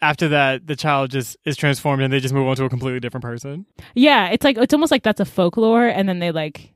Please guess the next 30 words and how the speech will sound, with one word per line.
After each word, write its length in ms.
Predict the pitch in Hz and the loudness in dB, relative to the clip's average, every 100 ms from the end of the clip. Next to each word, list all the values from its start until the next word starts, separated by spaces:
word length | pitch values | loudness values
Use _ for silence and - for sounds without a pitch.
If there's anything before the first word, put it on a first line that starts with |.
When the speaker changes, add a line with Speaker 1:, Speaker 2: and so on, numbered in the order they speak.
| _ _ | _ _
Speaker 2:
start 320 | - 147 180 - | -4 2 2 2
the 100 | 160 | -2
main 160 | 156 | -2
Speaker 1:
Interesting. 120 | 135 | -6
Speaker 2:
story. 540 | 131 139 - 92 113 175 _ _ _ _ | -6 -6 -6 -8 -8 -12 _ _ _ _
Yeah. 460 | - 170 127 67 185 | -6 -4 -4 -6 -4
Speaker 1:
Huh. 360 | 302 220 151 117 - _ _ _ _ | 2 4 4 0 -6 _ _ _ _
Speaker 2:
But 100 | 320 | 2
I, 120 | 339 262 254 | 2 0 -2
then 140 | 302 | -2
I 60 | 302 | 0
think 180 | 330 330 | -4 -4
about 200 | 240 214 | 0 2
it, 40 | |
I'm 140 | 214 214 | 2 0
like, 120 | - | 0
"Okay, 200 | 262 240 | 2 2
was, 240 | 185 196 - _ 180 175 | 2 0 -4 _ -16 -2
was 140 | 190 | 0
the 80 | 208 | 0
child, 260 | - 226 190 | 0 0 2
like, 120 | 170 | -2
really 340 | 165 208 240 247 | -2 0 0 0
screwed 400 | - - 269 269 | -6 -2 0 2
up, 200 | 269 262 | 0 0
or 120 | 190 | 0
was 180 | 196 175 | 0 0
it 80 | 165 | -2
just, 300 | 190 180 - | -2 -2 -2
like, 360 | 165 156 147 | -2 -2 -4